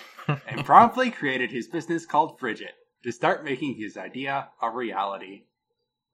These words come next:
Speaker 2: I think if you need a fridge magnet to remind you not to eat chocolate cake, you're probably gonna fail your diet anyway, but, uh,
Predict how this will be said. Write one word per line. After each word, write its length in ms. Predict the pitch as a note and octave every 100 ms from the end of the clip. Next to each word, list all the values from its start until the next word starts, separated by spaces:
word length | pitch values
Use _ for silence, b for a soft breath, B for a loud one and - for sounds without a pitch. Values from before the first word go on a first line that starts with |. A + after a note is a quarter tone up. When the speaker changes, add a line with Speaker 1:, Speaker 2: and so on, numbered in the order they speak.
| _ _ _ _ _ _
Speaker 2:
I 120 | F2
think 320 | F#2 A#2 A#2
if 160 | G#2+ -
you 80 | G#2
need 160 | G#2
a 20 | F#2
fridge 400 | - G#2+ G#2 -
magnet 460 | G#2+ A2 A#2 A2+
to 100 | -
remind 320 | G#2 G2+ G#2
you 80 | G#2
not 220 | G2+ G2+
to 80 | -
eat 160 | G#2 -
chocolate 420 | G#2+ F#2+ - G2+
cake, 320 | - G#2+ A#2
you're 80 | G2+
probably 360 | - G2+ G2+ G#2+
gonna 180 | G#2
fail 260 | - G2+ G2+
your 140 | G#2
diet 320 | G2 G2 G2+ G2
anyway, 460 | G#2 A#2 C#3+ D#3+
but, 420 | C#3 F#2+ E2+ -
uh, 320 | G2+ F#2 F2